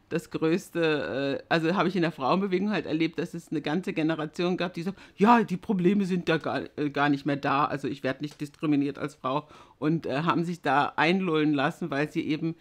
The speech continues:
Chancen hatten, äh, sich beruflich, äh, eins, äh, also erstmal was zu studieren oder so, aber haben das Ganze nicht im Blick gehabt, dass, äh, es einfach dieses Glass-Ceiling gibt,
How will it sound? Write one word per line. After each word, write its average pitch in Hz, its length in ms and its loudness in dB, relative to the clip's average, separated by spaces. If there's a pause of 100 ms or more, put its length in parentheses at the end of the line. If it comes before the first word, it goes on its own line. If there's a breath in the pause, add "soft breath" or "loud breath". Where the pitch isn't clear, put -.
(140 soft breath)
Chancen 247 540 2
hatten, 285 340 0 (640 soft breath)
äh, 180 560 2
sich 180 360 -6 (220)
beruflich, 202 540 -2
äh, - 20 -4
eins, 202 540 2
äh, - 60 -6
also 160 600 -4
erstmal 170 300 -4
was 165 160 -6
zu 175 140 -8
studieren 240 500 -2
oder 180 180 -4
so, 220 220 0 (440 loud breath)
aber 240 540 0
haben 214 300 0
das 208 220 -2
Ganze 262 320 4
nicht 190 160 -6
im 175 160 -4
Blick 180 240 -4
gehabt, 180 480 -4
dass, 180 280 -6
äh, 160 380 -2 (520 soft breath)
es - 220 -6
einfach 175 440 -4
dieses - 580 -14 (220)
Glass-Ceiling 180 720 -2
gibt, - 400 -6